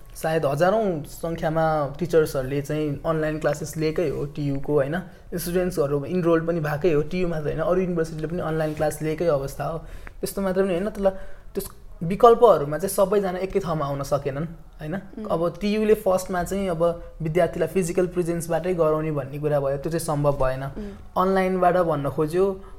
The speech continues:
Speaker 1: अ, सेमिस्टरमै मात्र अनलाइन गर्ने भन्ने पनि मान्छेहरू टाढा टाढा छ, सक्दैनौँ भनेर विद्यार्थीहरूबाट पनि विरोध हुन थाल्यो, होइन? अब ओपन बुक भन्ने कुराहरू, अरू अरू भन्ने कुरा सबै नयाँ भयो। विद्यार्थीको लागि पनि, टियुको लागि पनि,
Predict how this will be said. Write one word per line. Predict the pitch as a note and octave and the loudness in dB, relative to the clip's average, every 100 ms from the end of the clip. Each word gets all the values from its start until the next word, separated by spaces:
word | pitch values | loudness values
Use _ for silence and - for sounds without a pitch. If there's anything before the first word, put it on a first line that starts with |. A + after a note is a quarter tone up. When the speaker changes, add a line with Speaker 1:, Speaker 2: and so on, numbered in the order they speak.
| - - | -18 -8
Speaker 1:
अ, | - C3 | -4 -2
सेमिस्टरमै | A#2+ G3+ G#3 G#3 G#3+ A3+ | 0 0 2 2 0 0
मात्र | G#3+ G3+ | 0 0
अनलाइन | G#3 E3+ E3+ E3 | 0 0 0 0
गर्ने | D#3+ D#3+ | 0 0
भन्ने | D#3 C3 | 0 -4
पनि | C3+ G3 | -4 -2
मान्छेहरू | F#3 F3+ E3+ D3 | -2 -2 0 0
टाढा | F3 E3 D3+ | 2 4 4
टाढा | D3 D3 | 2 2
छ, | G3+ | 0
सक्दैनौँ | - F3 D#3+ D#3+ E3 | -2 -2 -2 -2 -2
भनेर | E3 C3 C3+ D3 | -2 -2 -2 -2
विद्यार्थीहरूबाट | D#3+ E3 D3 E3 C3+ C3+ C#3 | 2 4 4 4 4 4 2
पनि | D#3 D#3+ | 2 0
विरोध | D3+ D3+ | 2 2
हुन | C#3+ C3 | 0 -4
थाल्यो, | C#3+ C#3 C#3 C#3+ - - - | -4 -2 -2 -4 -12 -16 -18
होइन? | - C#3+ | -8 -6
अब | E3+ F#3 - - D#3+ | -4 -6 -12 -10 -2
ओपन | G3+ G3+ G3+ | 0 4 4
बुक | G3 G3 | 4 4
भन्ने | D#3 C#3 D3 | 4 2 2
कुराहरू, | C#3+ D#3+ D#3+ C#3+ D3+ F3 | 2 6 6 6 2 4
अरू | E3 F3+ | 4 6
अरू | F3 F3 | 6 4
भन्ने | D3+ C3+ | 4 2
कुरा | D3+ D#3 | 0 0
सबै | D#3 F3+ | 0 -2
नयाँ | F3 E3+ E3 C#3+ | 0 0 0 2
भयो। | B2+ C3+ C#3+ - - | 0 -2 -8 -14 -6
विद्यार्थीको | E3+ F3+ F3 F3+ | 4 6 6 4
लागि | F#3 E3+ | 2 2
पनि, | F3+ G#3 G#3+ G3+ | 0 -4 -6 -4
टियुको | F#3 F3+ F3 | -2 0 2
लागि | F3 E3+ | 4 2
पनि, | F3 | 0